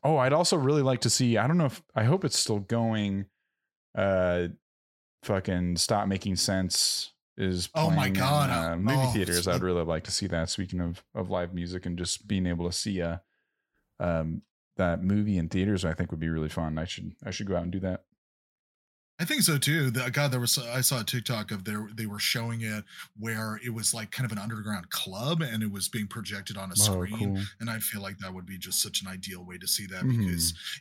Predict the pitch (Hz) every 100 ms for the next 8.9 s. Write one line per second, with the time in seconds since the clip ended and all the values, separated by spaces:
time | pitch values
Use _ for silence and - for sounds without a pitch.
0 | 117 110 95 92 101 104 104 - _ -
1 | - - 156 143 127 110 110 123 120 131
2 | 120 107 - 107 110 110 - 104 98 101
3 | 98 107 110 - - 110 95 - 98 92
4 | - - - 107 104 120 110 104 95 98
5 | _ 107 101 95 95 98 - 98 87 92
6 | 85 90 90 139 151 - _ _ _ 110
7 | 135 131 120 104 90 85 85 92 90 92
8 | - 120 104 95 101 98 95 92